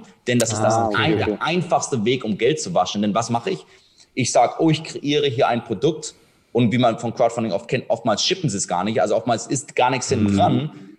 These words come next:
Speaker 1: Da an, jemand anderes von seinem Account schickt Bitcoin rein. Also wurde der Bitcoin transferiert, gewaschen im Verkla-, äh, im Austausch gegen eine Ware, die am Ende gar nicht mal, die gar nicht mal geschickt werden muss. Ja? Ähm,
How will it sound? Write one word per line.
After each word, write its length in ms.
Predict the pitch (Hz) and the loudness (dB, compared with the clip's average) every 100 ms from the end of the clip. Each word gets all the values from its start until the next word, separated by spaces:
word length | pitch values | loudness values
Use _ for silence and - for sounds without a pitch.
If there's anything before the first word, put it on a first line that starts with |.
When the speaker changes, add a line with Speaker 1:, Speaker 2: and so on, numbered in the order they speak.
| _ 117 | _ 0
Speaker 1:
Da 80 | |
an, 300 | 113 131 117 | 0 0 0
jemand 260 | 123 135 - | 0 2 2
anderes 360 | 139 175 151 - | 2 2 2 0
von 100 | 110 | 2
seinem 200 | 127 127 | 2 2
Account 300 | - 120 107 | -2 -2 0
schickt 220 | - - | -4 -2
Bitcoin 360 | 175 - 127 113 | -2 2 2 4
rein. 560 | 139 156 117 147 165 - - | 4 4 2 0 -2 -6 -2
Also 300 | 113 117 113 | 0 0 0
wurde 160 | 143 | 0
der 80 | 139 | 2
Bitcoin 360 | 98 147 - 127 | 0 0 -2 -2
transferiert, 640 | 131 120 120 123 156 156 | 0 0 0 0 0 0
gewaschen 420 | 120 101 131 117 | 2 2 2 0
im 60 | 120 | -2
Verkla-, 380 | 120 - 123 113 | -2 -2 0 2
äh, 100 | 107 | 2
im 200 | 120 107 | 2 2
Austausch 500 | 151 180 - 113 - | 2 2 2 0 0
gegen 240 | 131 127 120 | 0 0 0
eine 260 | 113 101 | 2 2
Ware, 420 | 95 139 131 120 113 - - | 4 4 4 4 2 -4 -2
die 60 | 127 | 0
am 80 | |
Ende 160 | 127 139 | 2 0
gar 140 | 127 | 2
nicht 120 | 123 131 | 0 0
mal, 160 | 120 110 | -2 -2
die 160 | 117 | -4
gar 140 | 113 113 | -2 -2
nicht 80 | 120 | 0
mal 80 | |
geschickt 280 | 104 - - | -2 -2 0
werden 220 | 95 82 | 0 0
muss. 280 | 76 - - _ _ _ _ | -4 -10 -12 _ _ _ _
Ja? 340 | 85 101 110 - 104 104 - - | 2 2 0 0 2 2 -4 0
Ähm, 360 | 101 98 98 | 2 4 2